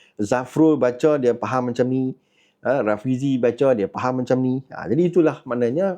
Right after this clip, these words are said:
harus, eh, dikumpulkan orang-orang yang mempunyai, you know, you know, eh, kekuatan ini untuk bersama-sama meleraikan isu ini supaya rakyat Malaysia faham.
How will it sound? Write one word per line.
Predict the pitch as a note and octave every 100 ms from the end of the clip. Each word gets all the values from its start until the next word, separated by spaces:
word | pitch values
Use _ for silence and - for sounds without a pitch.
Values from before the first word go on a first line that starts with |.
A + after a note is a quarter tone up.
| G#3
harus, | B2 C3+ D3 - -
eh, | A2 A#2 -
dikumpulkan | A2 B2 C3 A#2 - _ _ _ _ A#2+ A#2+ C#3 C#3 B2+ C#3+ C#3
orang-orang | C3+ B2 B2 C3 B2+
yang | A#2+ A#2
mempunyai, | B2 B2 A#2 B2+ A#2+
you | A2+
know, | B2+ C#3+ C#3 _ C3+ -
you | A2+
know, | C3+ C#3
eh, | - G#2+ G#2+
kekuatan | G#2+ A2+ B2+ B2+ D3 A#2 A#2
ini | F3+
untuk | D#3+ C#3+ D3+
bersama-sama | A#2 - C3 B2 A2 C#3+ F#3+
meleraikan | E3 C#3+ C3+ C3+ B2+ A2 A#2+ A2 A2
isu | G#2+ A2+
ini | G#2 D#3+
supaya | - C3 - _ _ _ _ G#2
rakyat | G2+ C3 G#2+
Malaysia | A#2+ A#2 C3 A#2+ - _ -
faham. | F#2 D2 -